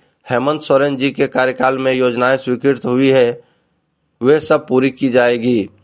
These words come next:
उन्होंने कहा कि डिग्री कॉलेज नावाडी का निर्माण कार्य धरातल पर उतारा जा रहा है, वहीं आईटीआई कॉलेज नावाडी का उद्घाटन भी जल्द किया जाएगा।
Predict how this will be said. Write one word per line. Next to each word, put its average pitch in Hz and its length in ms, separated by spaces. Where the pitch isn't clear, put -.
उन्होंने 151 220
कहा 147 200
कि 156 120
डिग्री 135 320
कॉलेज 143 280
नावाडी 131 400
का 135 440
निर्माण 131 380
कार्य 135 280
धरातल 123 460
पर 127 200
उतारा 127 380
जा 127 180
रहा 127 220
है, 131 80
वहीं 127 360
आईटीआई 143 560
कॉलेज 143 340
नावाडी 135 400
का 135 140
उद्घाटन 120 520
भी 131 300
जल्द 123 280
किया 127 260
जाएगा। 117 400